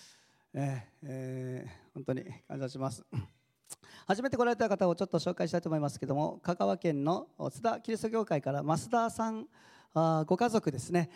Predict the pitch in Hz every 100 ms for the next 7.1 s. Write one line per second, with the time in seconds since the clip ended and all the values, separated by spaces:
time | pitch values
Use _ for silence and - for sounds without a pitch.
0 | - - 175 175 175 170 147 - 202 214
1 | 190 220 220 220 214 214 151 - - -
2 | - - - - - - - - - -
3 | - - - - - - - - - -
4 | - - 214 208 - 247 254 247 214 320
5 | 311 254 214 202 196 185 190 180 156 147
6 | 160 220 240 240 277 - 233 202 156 131